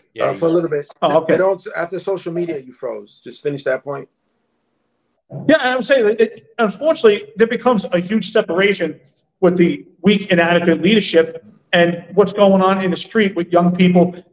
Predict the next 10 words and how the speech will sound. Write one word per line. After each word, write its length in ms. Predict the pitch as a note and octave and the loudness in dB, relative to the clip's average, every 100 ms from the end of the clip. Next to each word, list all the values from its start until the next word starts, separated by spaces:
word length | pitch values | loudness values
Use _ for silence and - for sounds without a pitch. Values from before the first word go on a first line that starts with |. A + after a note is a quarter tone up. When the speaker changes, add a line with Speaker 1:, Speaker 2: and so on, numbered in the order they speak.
| _ | _
Speaker 3:
and 140 | F3+ F3+ | 2 4
also 320 | G3 G3 G#3 | 4 4 2
the 80 | E3+ | 0
police 400 | - G3 G3+ - | 0 0 0 2
officers 300 | F#3 E3+ F3+ | 2 2 0
that 160 | F3 | 0
understand 440 | F3 E3+ D#3+ D#3+ D#3 | 0 -4 -4 -8 -6
social 320 | F3+ E3 D3+ | -4 -4 -4
media. 360 | F#3 F#3 C#3+ C#3 _ | 0 0 0 -4 _
Speaker 2:
Yeah. 100 | A2+ | -20